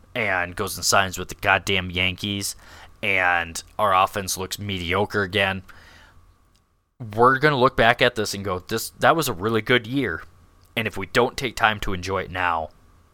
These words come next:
that's all we're gonna have left is looking at, looking back at it going,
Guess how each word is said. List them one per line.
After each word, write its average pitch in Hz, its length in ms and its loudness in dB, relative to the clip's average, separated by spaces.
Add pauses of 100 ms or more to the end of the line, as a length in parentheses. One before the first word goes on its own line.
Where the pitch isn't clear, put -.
(600)
that's 131 240 6
all 120 120 8
we're 110 100 2
gonna 101 140 -4
have 92 140 -4
left 95 280 0
is 85 120 -10
looking 90 280 -6
at, 90 200 -2 (200)
looking 104 340 -2
back 92 240 2
at 90 140 0
it 85 80 -6
going, 80 280 -8